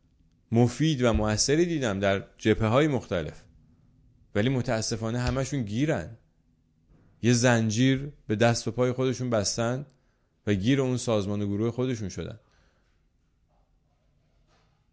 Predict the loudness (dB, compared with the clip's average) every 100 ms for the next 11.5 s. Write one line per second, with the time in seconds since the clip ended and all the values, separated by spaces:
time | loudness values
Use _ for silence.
0 | _ _ _ 0 2 4 2 2 0 0
1 | 0 0 0 0 -2 -4 -4 -4 -2 -4
2 | -6 -2 -2 -2 -2 -4 -4 -4 0 0
3 | 0 -2 -2 -2 -4 -6 -4 -4 -4 -4
4 | -6 -6 -4 -4 -4 -4 -2 -2 -2 -6
5 | -8 -8 -6 -6 -4 -4 -4 -6 -8 -12
6 | -14 _ _ _ _ _ _ _ _ _
7 | _ _ 0 4 6 6 4 2 -2 0
8 | 0 0 -2 -4 -6 -6 -6 -8 -10 -12
9 | -10 -6 -4 0 2 2 0 0 0 0
10 | 0 0 -2 -2 -2 -2 -2 0 0 -2
11 | -4 -4 -4 -6 -8